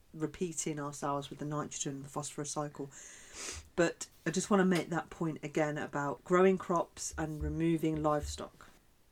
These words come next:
If you think about it, where you've got a natural cycle of phosphorus and nitrogen being taken up by plants, used in plants and animals, do you remember any of the ways that nitrogen or phosphorus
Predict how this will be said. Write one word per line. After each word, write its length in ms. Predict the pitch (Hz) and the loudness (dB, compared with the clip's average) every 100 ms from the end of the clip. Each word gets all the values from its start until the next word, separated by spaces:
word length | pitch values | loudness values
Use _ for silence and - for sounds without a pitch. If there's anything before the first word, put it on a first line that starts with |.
| _ | _
If 100 | 185 | 0
you 80 | 180 | 2
think 240 | 190 226 - | 4 4 2
about 380 | 151 151 147 | 0 0 -2
it, 180 | 151 - - | -6 -6 -2
where 140 | 175 | 2
you've 200 | 185 185 | 2 4
got 180 | 165 - | 2 2
a 60 | |
natural 540 | 165 170 - - - 156 | 2 4 4 2 -10 -8
cycle 640 | - 165 156 147 - 160 - _ _ _ | -2 0 0 -2 -12 -12 -14 _ _ _
of 400 | 156 156 151 - - | 0 0 -2 -12 -8
phosphorus 840 | - 190 - - - 170 156 - - - | 2 2 2 -10 -4 -2 -2 -6 -10 -8
and 180 | 160 160 | -6 -2
nitrogen 720 | 170 165 - - 123 120 160 - - - - - | -2 -2 -6 -12 -8 -8 -10 -14 -20 -20 -20 -6
being 180 | 160 156 | 0 0
taken 360 | - 180 180 170 | 2 0 0 -6
up 120 | - | -6
by 140 | 147 | -6
plants, 640 | 156 - 139 120 - - - - - | -6 -4 -6 -6 -12 -14 -14 -18 -16
used 460 | 151 180 196 190 - | -6 0 0 -2 -4
in 160 | 160 156 | -8 -8
plants 480 | - 151 151 - | -8 -8 -8 -12
and 200 | - 151 - | -14 -12 -8
animals, 600 | 156 139 139 139 165 - - - - - | -6 -6 -10 -10 -12 -16 -20 -20 -20 -14
do 100 | - | -4
you 60 | 160 | 0
remember 340 | 165 170 165 156 | 0 0 -2 -2
any 260 | 170 170 | -2 -2
of 100 | 160 | -2
the 100 | 156 | -4
ways 320 | 156 156 151 | -2 -2 -2
that 200 | - 123 - - - _ - | -6 -8 -10 -20 -20 _ -6
nitrogen 720 | 165 170 - - 160 170 165 - | 0 0 -2 -12 -6 -6 -4 -6
or 100 | 156 | -8
phosphorus 880 | - 175 - - 151 147 - - | -4 -4 -4 -8 -8 -8 -12 -16